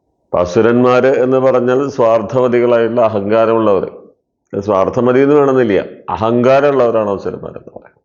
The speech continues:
ആ ഒറ്റ വ്യത്യാസമേ ഉള്ളൂ. ഇപ്പൊ ഭണ്ടന്റെ കഥയിലൊക്കെ, ഭണ്ടാസുരന്റെ കഥയിലൊക്കെ നമ്മൾ കണ്ടു, ഭണ്ടാസുരന് ഒന്നും ദോഷം ഉണ്ടായില്ല, മഹാബലിക്ക് ഒരു ദോഷം ഉണ്ടായില്ല, രാവണന്, അല്ല, സോ-, ആ, അങ്ങനെ പലർക്കും ദോഷങ്ങളൊക്കെ ഉള്ള കുറവാണെങ്കിൽ പോലും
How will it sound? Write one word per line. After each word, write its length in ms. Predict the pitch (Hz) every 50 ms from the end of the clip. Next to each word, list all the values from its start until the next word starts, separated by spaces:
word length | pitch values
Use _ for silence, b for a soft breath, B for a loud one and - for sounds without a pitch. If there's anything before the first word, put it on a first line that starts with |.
| _ _ _ _ _ _ _ _ _ _ _ _ _ _ _ _ -
ആ 80 | 82 -
ഒറ്റ 460 | - 101 104 85 - - - - 147
വ്യത്യാസമേ 440 | 139 131 110 123 127 131 131 139 131
ഉള്ളൂ. 180 | 113 98 85
ഇപ്പൊ 680 | - - - - _ _ _ _ _ _ _ _ 104 104
ഭണ്ടന്റെ 460 | 98 101 107 104 107 107 110 110 123
കഥയിലൊക്കെ, 720 | 123 123 120 120 117 120 123 104 120 117 - - B B B B B B B B B B -
ഭണ്ടാസുരന്റെ 640 | 95 110 110 107 110 110 117 110 120 120 117 127
കഥയിലൊക്കെ 380 | 123 123 117 117 120 123 127 123 120
നമ്മൾ 140 | 120 123
കണ്ടു, 220 | 123 120 113 110 117
ഭണ്ടാസുരന് 720 | 98 92 87 98 87 92 101 104 101 110 113 110 113 120
ഒന്നും 260 | 117 113 117 139 139
ദോഷം 280 | 135 135 127 113 131 131
ഉണ്ടായില്ല, 460 | 123 120 120 120 113 110 101 78 - - - - - - _ _ _ _ _ _ _ _ _ _ - - _ -
മഹാബലിക്ക് 540 | 80 82 92 98 104 107 120 120 120 110
ഒരു 120 | 131 127 127
ദോഷം 300 | 123 131 127 123 127 131
ഉണ്ടായില്ല, 360 | 127 123 120 117 117 113 107
രാവണന്, 760 | 101 98 90 95 101 110 117 123 127 123 123 - B B B B B B B B
അല്ല, 220 | - 95 92 90
സോ-, 200 | 87 87 90 87
ആ, 200 | 92 104 101 87 80 73 76 - - - -
അങ്ങനെ 240 | 104 113 117 123 131
പലർക്കും 460 | 120 123 117 113 120 113 127 131 127
ദോഷങ്ങളൊക്കെ 540 | 120 117 110 110 117 117 123 127 127 127 127
ഉള്ള 120 | 120 123
കുറവാണെങ്കിൽ 580 | 120 123 117 110 117 120 117 120 123 123 123 123
പോലും 560 | 113 110 120 113 110 113 117 120 120 117 B